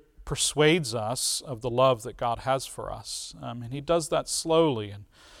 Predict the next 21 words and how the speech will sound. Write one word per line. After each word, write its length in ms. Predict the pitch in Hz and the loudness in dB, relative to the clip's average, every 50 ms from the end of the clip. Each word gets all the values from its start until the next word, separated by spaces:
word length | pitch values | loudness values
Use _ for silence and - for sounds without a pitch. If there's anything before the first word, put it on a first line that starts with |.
| - - _ - | -20 -20 _ -12
uh, 140 | 139 127 - | -10 -10 -10
through 380 | - - - 143 151 151 151 | -8 -4 2 4 4 6 6
the 100 | 131 139 | 4 2
details, 920 | 117 107 127 143 156 156 - - 131 120 113 107 101 101 98 - - - - - | 0 0 0 0 0 0 0 0 0 0 0 -2 -4 -6 -10 -10 -10 -10 -8 -8
um, 220 | 123 117 113 113 | -8 -8 -8 -10
the 80 | 110 - | -12 -12
trials, 720 | - - - 147 143 139 143 139 123 107 101 104 98 - - | -10 -6 0 2 4 6 6 4 4 0 -2 -6 -8 -10 -10
the 100 | 117 110 | -8 -6
sufferings 640 | - - 147 139 - - 131 117 110 107 107 104 | -2 0 0 0 0 -2 -4 -4 -4 -4 -6 -8
of 100 | - 113 | -6 -2
our 140 | 117 110 110 | -2 0 0
lives 460 | 113 120 127 131 123 113 104 101 - | 2 4 4 4 2 2 -2 -6 -10
in 60 | 123 110 | -14 -14
particular. 600 | - - - - - 190 - - 110 101 104 101 | -14 -14 -10 -6 -6 -6 -6 -6 -6 -8 -6 -6
In 220 | 104 107 113 120 | -8 -8 -6 -4
many 180 | 127 127 127 120 | -2 -2 -2 -2
ways, 260 | 123 117 117 113 - | -2 -2 -2 -4 -6
I 60 | 120 | -8
think 240 | - - 120 110 - | -8 -8 -8 -8 -8
that's 240 | 120 110 - - - | -8 -10 -8 -6 -2
why, 440 | 117 113 127 143 135 107 101 98 | 2 4 4 4 4 2 -2 -8